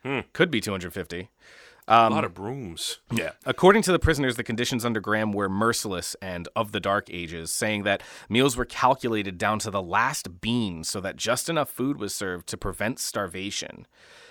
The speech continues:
Speaker 2: In April nineteen eleven, this system was banned by the state. Uh, very unhappy Graham was out, as were his big broom profits, and Bighorn County Sheriff Felix Alston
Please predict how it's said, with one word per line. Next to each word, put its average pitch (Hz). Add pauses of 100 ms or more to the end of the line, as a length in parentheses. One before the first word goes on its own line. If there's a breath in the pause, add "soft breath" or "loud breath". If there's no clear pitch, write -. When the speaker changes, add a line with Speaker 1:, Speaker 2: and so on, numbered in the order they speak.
(120)
Speaker 2:
In 120
April 160
nineteen 147
eleven, 117
this 113
system 120
was 101
banned 107
by 98
the 87
state. - (240)
Uh, 76
very 120
unhappy 117
Graham 110
was 101
out, 104
as 98
were 90
his 87
big 82
broom 120
profits, - (320 loud breath)
and 185
Bighorn 131
County 117
Sheriff 117
Felix 139 (100)
Alston 123